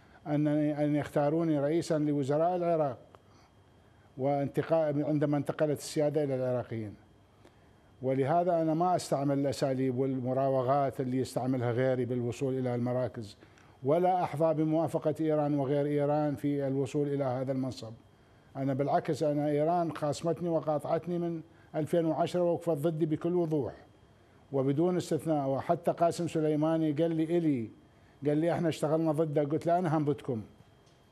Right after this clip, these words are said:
في دار وك-، وموجودين شهود أحياء يرزقون في، في، في هذه المسألة. لهذا أخي الكريم، إحنا ما نسعى إلى أن نحصل على مراكز السلطة،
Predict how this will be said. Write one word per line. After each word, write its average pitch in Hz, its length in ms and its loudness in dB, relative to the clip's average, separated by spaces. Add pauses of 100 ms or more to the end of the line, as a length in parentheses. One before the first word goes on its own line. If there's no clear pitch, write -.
(100)
في 143 200 0
دار 175 320 4
وك-، 170 280 0
وموجودين 151 720 2
شهود 160 360 0
أحياء 156 300 2
يرزقون 156 520 0
في، 147 220 0
في، 143 320 -2
في 143 160 -2
هذه 135 200 0
المسألة. 127 460 -4 (640)
لهذا 165 420 2
أخي 147 120 -2
الكريم، 135 520 -2
إحنا 156 340 -2
ما 165 120 0
نسعى 147 400 0
إلى 135 220 -2
أن 135 300 -2
نحصل 135 440 -4
على 131 200 -2
مراكز 131 280 -2
السلطة، 113 420 -10